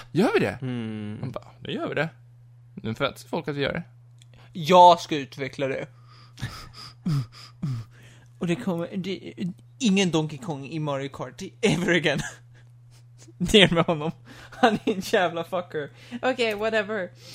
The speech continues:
Speaker 2: Jag tror han är senil.
Speaker 3: Så Overwatch.
Speaker 2: Mm.
Speaker 3: Ja. Så Overwatch.
Speaker 2: <laughs>
Speaker 3: Kul. Det är ju kul för dem som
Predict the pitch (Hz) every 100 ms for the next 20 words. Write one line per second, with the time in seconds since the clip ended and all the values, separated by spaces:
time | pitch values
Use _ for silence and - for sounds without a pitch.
0 | - - - - 120 - 117 117 - 117
1 | 185 240 208 214 233 196 - - - 156
2 | 196 254 285 214 208 - - - - -
3 | - - 240 254 247 262 233 165 - 208
4 | - 339 294 277 254 320 - 240 - -
5 | - - - - - - - - - 190
6 | 208 247 311 320 156 - 165 147 156 190
7 | 170 147 160 180 151 156 156